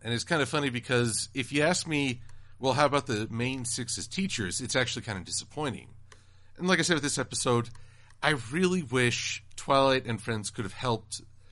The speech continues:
the students overcome their fears but instead, it's the Tree of Harmony that seems to have the most direct impact on them, and the most proactive role in teaching them. So while the, while the School of Friendship, I feel, was overall a weakness of the season,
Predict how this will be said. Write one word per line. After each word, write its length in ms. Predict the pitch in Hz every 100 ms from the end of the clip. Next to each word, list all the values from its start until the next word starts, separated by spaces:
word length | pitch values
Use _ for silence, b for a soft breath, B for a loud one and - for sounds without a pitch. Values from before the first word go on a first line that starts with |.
| - -
the 120 | 117
students 560 | - 113 101 98 - -
overcome 500 | 117 101 98 117 98
their 180 | 101 90
fears 720 | - 95 87 82 80 - - - - - - - - - - -
but 100 | 139
instead, 340 | 120 160 139
it's 180 | 139 -
the 100 | 127
Tree 220 | 147 190
of 100 | 156
Harmony 360 | 147 151 143 123
that 180 | 113 95
seems 220 | 123 117
to 60 | 120
have 160 | 117
the 100 | 120
most 240 | 107 104 -
direct 500 | 95 87 113 120 -
impact 520 | 113 117 - 95 -
on 180 | 92 71
them, 120 | - - - _ _ _ _ -
and 160 | 135 131
the 60 |
most 240 | 120 113 -
proactive 440 | 127 113 104 104
role 220 | 104 92
in 60 | 80
teaching 440 | - 185 - 98 69
them. 180 | 64 - - _ _ -
So 300 | 165 147 143
while 300 | 143 143 143
the, 140 | 139 123 -
while 180 | 156 160
the 120 | 151
School 280 | - 233 202
of 80 |
Friendship, 420 | - 165 160 151 135
I 140 | 143
feel, 240 | - 143 135
was 200 | 117 131
overall 360 | 117 117 107
a 60 | 80
weakness 540 | - 185 - 113 -
of 100 | 92
the 60 | 85
season, 520 | - 85 - 80 73